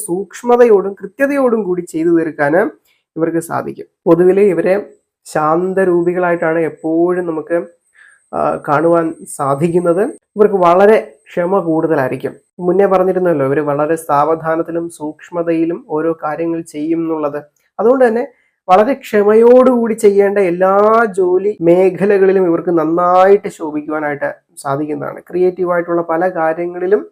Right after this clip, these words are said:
ഇവര് ശോഭിക്കുന്നവരായിരിക്കും. അതുപോലെ ഇവരുടെ മനസ്സിലെ ആഗ്രഹങ്ങൾ നേടിയെടുക്കാൻ വേണ്ടിയിട്ട് വളരെ പരിശ്രമിക്കുന്ന ആളുകൾ കൂടിയായിരിക്കും.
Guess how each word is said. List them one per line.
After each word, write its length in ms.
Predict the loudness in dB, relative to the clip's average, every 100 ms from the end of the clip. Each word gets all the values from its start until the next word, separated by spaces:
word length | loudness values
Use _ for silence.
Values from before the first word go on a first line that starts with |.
| -12
ഇവര് 240 | -6 -6 -6 _
ശോഭിക്കുന്നവരായിരിക്കും. 960 | -8 -6 -6 -4 0 2 2 0 -2 -2 _ _ 2
അതുപോലെ 300 | 6 6 6
ഇവരുടെ 440 | 4 6 6 4 0
മനസ്സിലെ 440 | 0 2 2 2
ആഗ്രഹങ്ങൾ 640 | 4 4 4 2 4 4 6
നേടിയെടുക്കാൻ 560 | 6 4 2 0 0
വേണ്ടിയിട്ട് 280 | 0 -2 -4
വളരെ 280 | -2 -2 -4
പരിശ്രമിക്കുന്ന 680 | -10 -16 -12 -10 -6 -6 -4
ആളുകൾ 180 | -6 -6
കൂടിയായിരിക്കും. 520 | -8 -10 -14 -18 _